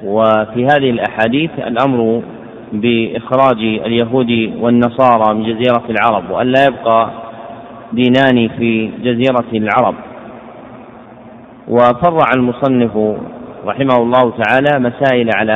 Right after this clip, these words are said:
تقرير هذا الأصل، ومن المسائل التي قررها ما لا يتغير حكمه باختلاف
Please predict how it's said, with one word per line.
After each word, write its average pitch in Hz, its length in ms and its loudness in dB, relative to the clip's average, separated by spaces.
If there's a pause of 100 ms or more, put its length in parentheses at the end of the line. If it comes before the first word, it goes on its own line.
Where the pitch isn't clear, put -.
(160)
تقرير 120 400 -2
هذا 117 220 2
الأصل، - 380 -2 (1160)
ومن 113 680 2
المسائل 123 800 0 (140)
التي 123 260 -2
قررها 151 640 0
ما 143 200 0
لا 156 160 4
يتغير 127 500 0
حكمه 156 540 0
باختلاف 139 580 0